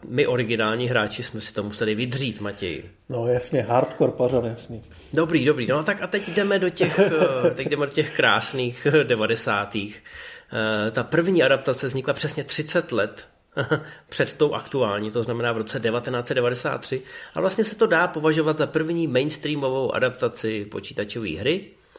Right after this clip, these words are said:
Speaker 1: i když to neprodukovalo velký studio, produkoval to nezávislý label, což mimochodem hollywoodská historie je plná nezávislých labelů s dobrými úmysly, <laughs> eh, kdy to potom nakonec skončí hrozně špatně.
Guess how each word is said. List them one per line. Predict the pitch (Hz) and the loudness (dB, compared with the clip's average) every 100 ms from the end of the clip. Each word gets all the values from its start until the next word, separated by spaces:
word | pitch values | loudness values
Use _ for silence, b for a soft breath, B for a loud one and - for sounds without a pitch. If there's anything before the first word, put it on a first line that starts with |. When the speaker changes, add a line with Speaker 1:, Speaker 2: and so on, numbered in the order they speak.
| B B B | B B B
Speaker 1:
i | 226 | -4
když | 185 214 214 | 0 0 0
to | 214 | 0
neprodukovalo | 175 160 170 160 160 160 156 | 0 0 -2 -2 -4 0 2
velký | 139 135 151 | 2 0 -2
studio, | 131 - 170 180 | -8 -6 -2 -2
produkoval | - - 104 120 117 120 | -4 -10 -10 -2 2 2
to | 131 | 2
nezávislý | 117 113 113 113 127 - 135 117 | 0 0 0 -2 -4 -4 -4 2
label, | 107 147 143 78 - B B B B B | 2 2 0 -4 -6 B B B B B
což | 127 120 - | -2 -2 0
mimochodem | 123 120 127 127 120 | 2 4 2 4 2
hollywoodská | 113 113 113 113 | 2 -2 -2 -2
historie | 113 - 113 101 | 0 0 2 4
je | 98 | 2
plná | 123 156 147 113 | 0 2 4 4
nezávislých | 120 151 156 151 135 117 | 4 4 2 -2 -4 0
labelů | 127 139 135 | 0 0 -2
s | |
dobrými | 123 117 151 160 | 0 2 0 0
úmysly, | 117 104 113 - 127 147 | 0 0 0 0 -4 -2
<laughs> | 175 - - - - - - - - | -6 -8 -20 -20 -20 -20 -20 -20 -10
eh, | 120 117 113 113 | -2 2 4 2
kdy | 113 | 2
to | 120 | 0
potom | 113 113 120 | 0 0 0
nakonec | 104 107 113 | 0 -2 -4
skončí | 117 113 110 | -4 -6 -6
hrozně | 92 101 107 - 113 | -4 -4 -4 -4 -6
špatně. | 113 - 113 - 87 | -6 -6 -6 -4 -6